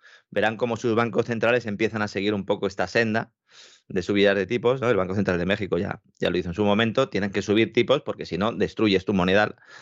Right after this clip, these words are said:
porque claro, respecto al dólar, al no haber un tipo de cambio fijo, al ser un tipo de cambio flexible, pues si suben los tipos de interés del dólar es como si revalorizaras el dólar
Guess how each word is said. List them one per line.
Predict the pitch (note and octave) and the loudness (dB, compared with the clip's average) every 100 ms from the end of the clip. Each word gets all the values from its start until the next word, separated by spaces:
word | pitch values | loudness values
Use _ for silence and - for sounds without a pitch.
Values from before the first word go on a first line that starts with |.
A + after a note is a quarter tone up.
| - - | -20 -12
porque | - - | -10 -8
claro, | B1+ G#2 A2 | 0 2 2
respecto | F2+ E2+ F#2 E2+ E2+ | 0 -4 -6 -4 -4
al | E2 | -2
dólar, | F2+ G#2+ G#2+ - | 0 0 -2 -8
al | D#2+ D#2+ | -10 -4
no | |
haber | E2+ F2+ | 0 0
un | F2+ | 0
tipo | F#2 F#2 | -2 2
de | F2+ | 2
cambio | F2+ F#2 F2 | 0 -2 -2
fijo, | A2 B2+ D3 A2 | -2 -2 -4 -4
al | - | -6
ser | F2 | -2
un | F2 | 0
tipo | F2+ F2 | 0 2
de | E2 | 2
cambio | F2 F2+ F2 | 2 2 2
flexible, | F2+ - A#2+ B2+ C#3+ - - - | 0 2 4 4 0 -10 -20 -4
pues | - G2+ | 0 0
si | |
suben | F#2+ F#2+ F2+ | 2 4 4
los | F2+ | 2
tipos | F#2+ F2+ | 0 2
de | F2+ | 2
interés | F2+ F#2 | 2 2
del | F#2 F#2 | 2 2
dólar | G2+ | 2
es | G2 | 0
como | - G#2 | -2 -4
si | G2 | -2
revalorizaras | G2 F2+ E2 D#2+ E2 - F2 F2 | -2 0 -2 -2 -2 -2 -2 -2
el | E2+ | 0
dólar | E2 E2 | 0 0